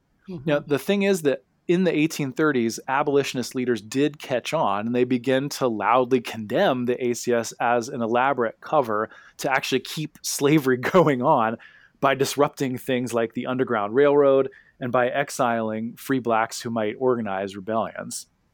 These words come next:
Speaker 1: Wow, that is, that is sinister. Okay, um, but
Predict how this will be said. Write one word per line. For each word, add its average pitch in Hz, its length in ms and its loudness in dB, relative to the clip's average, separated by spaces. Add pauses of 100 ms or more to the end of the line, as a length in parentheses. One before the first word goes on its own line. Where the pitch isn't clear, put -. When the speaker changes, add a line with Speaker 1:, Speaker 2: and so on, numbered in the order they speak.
(340)
Speaker 1:
Wow, 160 220 -2
that 165 160 -4
is, - 320 -12 (260)
that 185 140 -4
is - 120 -6
sinister. 131 600 -8
Okay, 175 320 -4 (320)
um, 180 400 -2
but 196 240 4